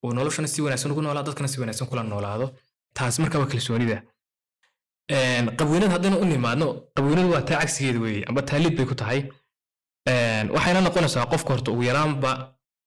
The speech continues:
ugu yaraan inuu qofka noq-, nafsadiisa una garanhayn. Waa waxa, waxa qabweynada la dhaho amba kibirka la dhaho aynu sheegaynaaye. Een,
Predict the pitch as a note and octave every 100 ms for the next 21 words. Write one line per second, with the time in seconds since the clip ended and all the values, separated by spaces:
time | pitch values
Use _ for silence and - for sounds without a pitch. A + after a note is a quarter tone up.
0 | _ _ _ B2+ A#2 A#2 D#3 D#3+ C#3+ C#3+
1 | - B2+ B2 B2 - C#3+ B2+ B2+ B2+ B2
2 | A#2 A2 G#2+ G#2 - A2+ A2 - G#2 -
3 | - C3 A#2 C#3+ A#2 G#2 A#2 B2+ C3 B2+
4 | B2 G#2 A2+ A2+ B2+ A2+ G2+ G2 G2 _
5 | _ _ _ _ _ _ _ _ A2+ A2+
6 | A2